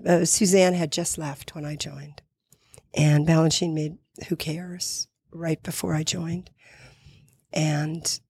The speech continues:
uh, and he had done theme for Gelsey right, right before I joined.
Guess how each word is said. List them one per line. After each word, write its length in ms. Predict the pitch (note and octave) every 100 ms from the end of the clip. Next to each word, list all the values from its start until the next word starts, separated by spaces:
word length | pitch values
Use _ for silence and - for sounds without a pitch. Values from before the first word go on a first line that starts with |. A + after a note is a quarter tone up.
| -
uh, 400 | C#3+ C#3+ C#3+ D3 - _ _ _ _ _ _ _ _ _ _ _ _ _ - - - _ _ _ -
and 160 | D#3
he 80 | D#3
had 100 | D#3+
done 420 | D#3+ D3 D3 D3+ - _
theme 400 | - - E3 D#3
for 160 | D3+ D#3+
Gelsey 460 | D#3 D3 - C#3 C#3+
right, 220 | E3 D3+ _
right 220 | D#3+ F#3 -
before 300 | E3 - D3+
I 60 |
joined. 440 | D#3+ D3 F3 F3+